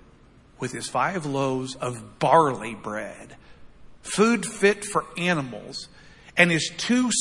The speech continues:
small fish. Most commentators will tell you they were probably sardines,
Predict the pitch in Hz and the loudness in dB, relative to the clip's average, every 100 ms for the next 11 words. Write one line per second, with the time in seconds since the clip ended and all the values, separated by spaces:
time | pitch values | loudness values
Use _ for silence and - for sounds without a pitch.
0 | - 185 233 262 269 165 143 139 - - | 0 2 6 8 8 6 4 0 -6 -14
1 | - 247 196 156 - - - 160 226 240 | -2 4 4 2 -8 -14 -4 4 4 4
2 | - 226 196 202 196 180 - 202 202 185 | 4 2 4 2 2 0 2 4 4 2
3 | 160 - 190 196 185 - 175 170 156 170 | 0 0 0 2 0 2 2 4 2 -2
4 | 135 104 - | -4 -10 -16